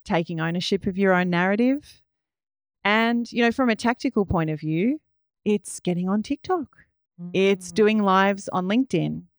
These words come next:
Speaker 1: and making sure, particularly creatives, not getting too attached to the platform that you might have won on in the past.
Speaker 2: Mm.
Speaker 1: 'Cause what we're seeing a lot now is,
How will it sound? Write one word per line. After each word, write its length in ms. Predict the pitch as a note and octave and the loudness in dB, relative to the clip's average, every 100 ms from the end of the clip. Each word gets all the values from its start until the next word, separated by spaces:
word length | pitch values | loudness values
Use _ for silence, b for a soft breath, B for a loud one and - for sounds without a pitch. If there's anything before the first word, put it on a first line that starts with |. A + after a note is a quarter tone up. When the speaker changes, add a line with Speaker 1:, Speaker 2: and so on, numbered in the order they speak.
| _ _ _ _ - | _ _ _ _ -2
Speaker 1:
and 380 | F#3 F#3 F#3+ - | 0 0 -4 -12
making 540 | - G3 F#3+ G3 G3 F#3 | -6 -2 -2 -4 -8 -8
sure, 520 | - - G3 E3+ D#3+ | -8 0 2 4 2
particularly 580 | - - C4 - A#3 F3+ | 0 -2 -4 -2 0 -2
creatives, 960 | - E3+ E3 F3+ D3 E3+ A3+ - - - _ | -2 0 2 2 0 -2 -4 -10 -18 -20 _
not 280 | G3+ G3 F3+ | -2 0 0
getting 300 | G3 F3 F3 | -2 -2 -4
too 240 | - F#3 | -2 2
attached 880 | E3 - - E3+ D3 - - - - | 2 -2 -2 0 0 -6 -12 -12 -14
to 480 | - F#3+ E3 D#3+ D#3 - | -4 0 2 2 0 -4
the 80 | - | -4
platform 840 | - - E3+ - - D#3+ D3+ D3+ D3+ | -2 0 -2 -2 -4 -2 -2 -4 -4
that 140 | D#3 C#3 | -6 -4
you 100 | E3+ | -4
might 240 | D#3 D#3 | -2 -2
have 140 | D#3 | -4
won 280 | D3 D#3+ D#3+ | -4 -2 0
on 280 | D3+ D3+ D#3 - | -2 -4 -6 -8
in 120 | E3+ | -6
the 80 | D3+ | -6
past. 640 | - D#3 G3+ F4+ - - - _ _ F3+ | -4 -4 -4 -6 -16 -20 -20 _ _ -20
Speaker 2:
Mm. 240 | F3+ F#3 | -20 -8
Speaker 1:
'Cause 140 | F3+ F#3 | -4 4
what 160 | G3 | 4
we're 140 | F#3 G3 | 4 0
seeing 280 | - F3 E3+ | 0 -2 -2
a 60 | |
lot 200 | E3 D3+ | -2 -2
now 280 | E3 D#3+ D#3+ | -2 -4 -2
is, 500 | D#3 E3 E3 - - | -2 -4 -8 -16 -18